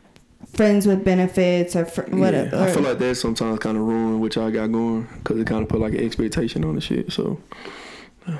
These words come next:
Speaker 2: I hate those questions.
Speaker 1: And what do you say?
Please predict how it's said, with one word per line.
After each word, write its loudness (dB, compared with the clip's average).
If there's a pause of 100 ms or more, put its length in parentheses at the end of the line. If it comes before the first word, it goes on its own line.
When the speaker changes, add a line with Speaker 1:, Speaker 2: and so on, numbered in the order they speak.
(180)
Speaker 2:
I -2
hate -2
those -2
questions. -4 (1120)
Speaker 1:
And 8
what 6
do 4
you 4
say? 4